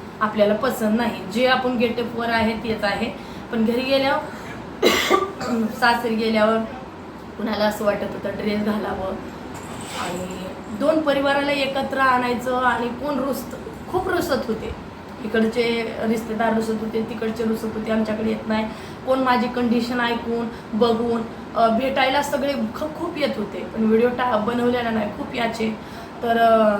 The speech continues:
कारण मीच बनवणारी अशी, दुसरं कोण बनवणार? मग भेटून जायचे, आणि जे, अ, म्हणजे जवळचे पण खूप रुसलेले की आई बापाच्या तिथे गेली, आमच्यापाशी नाही. तर मला बसण्यात टाईमच नव्हता, एवढं प-, धावपळ, कपडे पण माझे एवढे नव्हते,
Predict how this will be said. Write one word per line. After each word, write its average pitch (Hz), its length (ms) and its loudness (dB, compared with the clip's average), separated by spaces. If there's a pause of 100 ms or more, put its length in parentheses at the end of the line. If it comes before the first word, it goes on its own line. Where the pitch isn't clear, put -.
(260)
कारण 247 220 2
मीच 311 320 -2
बनवणारी 330 480 2
अशी, 311 420 -2 (120)
दुसरं 285 260 -2
कोण 311 280 0
बनवणार? 233 480 2 (440)
मग 226 360 2
भेटून 269 460 0
जायचे, 247 520 2
आणि 226 240 2
जे, 233 200 0
अ, 220 340 4 (100)
म्हणजे 214 360 0 (200)
जवळचे 269 360 2
पण 262 280 -4
खूप - 180 -6
रुसलेले 240 380 -2
की 226 120 -2
आई 226 200 4
बापाच्या 220 440 -2
तिथे 220 220 -2
गेली, 214 300 0
आमच्यापाशी 208 540 -2
नाही. 196 280 -4
तर 208 80 0 (720)
मला 233 420 6
बसण्यात 277 460 0 (720)
टाईमच 302 340 6
नव्हता, 233 280 2
एवढं 233 300 4
प-, 220 480 -4
धावपळ, 208 360 2
कपडे 247 400 -2
पण 262 160 -4
माझे 247 280 0
एवढे 226 180 2
नव्हते, 226 400 0